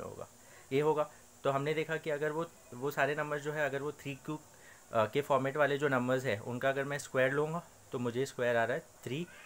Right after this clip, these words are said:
एम के फॉर्मेट में आ रहा है। अगर वो नंबर्स जो है, जैसे कि सेवन टाइप के नंबर्स है, सेवन हो गया, अ, टेन हो गया, that is three Q plus one के फॉर्मेट में है, तो उनका अगर मैं स्क्वायर ले रहा हूँ, तो again I am getting, I am getting three M plus one,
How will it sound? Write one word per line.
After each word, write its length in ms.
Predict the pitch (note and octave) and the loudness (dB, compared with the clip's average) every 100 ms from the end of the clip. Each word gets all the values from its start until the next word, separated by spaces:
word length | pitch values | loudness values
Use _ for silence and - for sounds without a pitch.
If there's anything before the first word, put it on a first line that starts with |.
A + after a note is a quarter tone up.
| - B2 | -8 -4
एम 160 | A2+ | -4
के 120 | A2+ | -4
फॉर्मेट 380 | C3 B2 A#2 A2 | -4 -2 -4 -4
में 100 | A2+ | -6
आ 40 | G#2 | -6
रहा 120 | G#2 | -8
है। 60 | - - - - | -12 -20 -12 -2
अगर 220 | B2 C#3 | 0 2
वो 140 | D3+ | 2
नंबर्स 320 | D#3 D3+ D3+ | 2 2 0
जो 160 | D3 D#3 | 2 0
है, 300 | D#3 D3+ A#2 | 2 0 0
जैसे 220 | A#2 - | -6 -6
कि 120 | A#2+ | -6
सेवन 440 | C3 C3+ A#2+ B2+ C3+ | -2 2 4 4 2
टाइप 280 | C3+ B2+ - | 0 0 0
के 100 | B2+ | -2
नंबर्स 240 | A#2 A2 | 0 -2
है, 100 | A2 | -4
सेवन 360 | G#2+ A2+ A2 A2 | -2 0 0 0
हो 140 | G2+ | -2
गया, 300 | G#2 G#2 G#2 - - - | 2 2 0 -4 -20 -4
अ, 200 | - G2 | 4 6
टेन 280 | G2+ A#2+ A#2 | 6 4 2
हो 140 | A2 | 0
गया, 220 | G2+ G2+ G2+ | 0 0 0
that 160 | G2 | -4
is 80 | B2+ | -6
three 320 | - C3 B2+ | -6 -8 -4
Q 140 | C#3 C3+ | -6 2
plus 200 | C#3 D3 | 2 2
one 200 | C3+ C3+ | -2 0
के 80 | |
फॉर्मेट 420 | D3+ D3 C3+ C3 D3 | -2 -2 -2 -4 -6
में 80 | |
है, 60 | C#3+ | -4
तो 140 | C3+ | -2
उनका 260 | A#2+ A#2 C#3 | -2 2 2
अगर 180 | B2+ B2+ | 2 -2
मैं 140 | C3+ | -2
स्क्वायर 300 | C3+ B2+ A#2+ | -4 0 0
ले 140 | B2+ C3 | 2 0
रहा 80 | |
हूँ, 100 | C#3+ - - - | 0 -4 -18 -4
तो 60 | A#2+ | -2
again 260 | A2+ B2+ | 0 0
I 120 | C3 A#2+ | 2 2
am 80 | |
getting, 300 | A#2+ A2 C#3+ F3 - - | 2 0 -4 -10 -18 -2
I 100 | A2+ | 0
am 60 | C3 | 2
getting 240 | B2+ F3+ | 0 0
three 480 | G#3+ - C#3 E3 A3 A#3 - - | -6 -8 -4 -2 -2 -8 -20 -2
M 320 | B2+ E3+ F3 | 0 0 -2
plus 360 | C3 D#3+ - - | 2 2 2 -4
one, 180 | G2 | -2